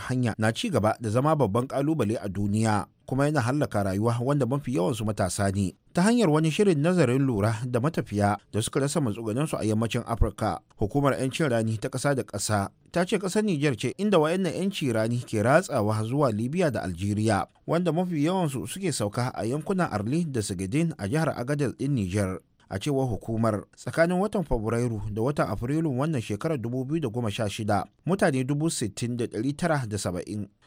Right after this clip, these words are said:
suka ƙetara zuwa Algeria da Libya. Mutane dubu arba'in da hudu da ɗari takwas da casa'in cikin wannan adadi suna barin ƙasar Nijar ne, a yayin da dubu goma sha shida da tamanin kuma masu ratsawa ne a ƙasar Nijar.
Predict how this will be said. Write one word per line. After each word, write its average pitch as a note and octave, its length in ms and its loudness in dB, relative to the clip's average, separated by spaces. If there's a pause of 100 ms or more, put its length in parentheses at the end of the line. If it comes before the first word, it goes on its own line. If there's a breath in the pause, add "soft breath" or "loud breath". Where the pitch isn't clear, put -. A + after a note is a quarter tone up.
suka F3 240 -4
ƙetara A2+ 480 0
zuwa C3+ 320 2
Algeria C3+ 460 0
da F#2 100 -4
Libya. G2 500 2 (220)
Mutane B2+ 420 0
dubu B2+ 300 -4
arba'in G#2+ 400 -4
da D3 80 2
hudu G#2 460 -2 (200)
da A#2 60 -6
ɗari C3+ 320 -4
takwas F#3+ 260 -2
da A2 100 -4
casa'in G#2 460 -6
cikin B2+ 300 -4
wannan C3 260 -2
adadi G2 480 -4 (160)
suna D3+ 320 2
barin C3 280 0
ƙasar D3+ 260 -4
Nijar A2 400 -2
ne, F#2 240 -4
a A#2 80 0
yayin A#2+ 260 2
da E3+ 100 0
dubu C#3 280 -2
goma D#3+ 240 0
sha C#3+ 180 0
shida F3 240 -2
da A#2 80 -2
tamanin A2 400 -2
kuma A#2 360 -2
masu G#2+ 280 -2
ratsawa C#3+ 480 2
ne D3+ 240 0
a - 80 -8
ƙasar A2+ 300 -4
Nijar. G2+ 400 -2